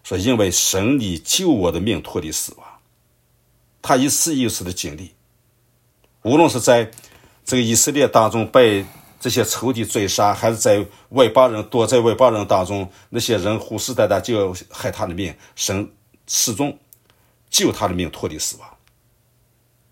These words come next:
就像神跟这个魔鬼撒旦说：“你，你可以去对这个约伯做什么，但是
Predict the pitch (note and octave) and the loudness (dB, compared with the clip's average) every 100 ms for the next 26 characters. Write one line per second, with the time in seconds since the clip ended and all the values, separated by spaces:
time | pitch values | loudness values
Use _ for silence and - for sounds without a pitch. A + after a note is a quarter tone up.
0 | _ _ _ _ _ _ _ _ _ _ | _ _ _ _ _ _ _ _ _ _
1 | _ _ - B2+ C3 - G#2+ A2+ C3 - | _ _ -6 2 4 4 -2 -2 -4 -4
2 | - A2+ G2+ G#2+ - - _ _ _ - | 0 0 0 -8 -10 -20 _ _ _ -20
3 | _ _ G#2 A#2+ A#2+ G2 - F#2+ A2 F#2 | _ _ 2 2 2 0 -2 0 0 0
4 | G2+ F#2+ - _ - _ _ _ - A2 | -2 -4 -4 _ -20 _ _ _ -10 -8
5 | F#2+ - A2+ - A#2+ C#3 G#2 - A2 F#2 | -8 -8 -8 -4 2 2 2 -2 -4 -6
6 | _ _ _ - B2+ G2+ E2+ E2+ - - | _ _ _ 2 4 4 -2 -8 -12 -6
7 | F#2+ F#2 B2 G2 E2+ - _ - A2 F2 | -4 0 0 0 -4 -6 _ -6 -4 -4
8 | D#2+ D#2 - _ A#2 F#2 - E2+ | -8 -12 -16 _ 0 0 -2 -10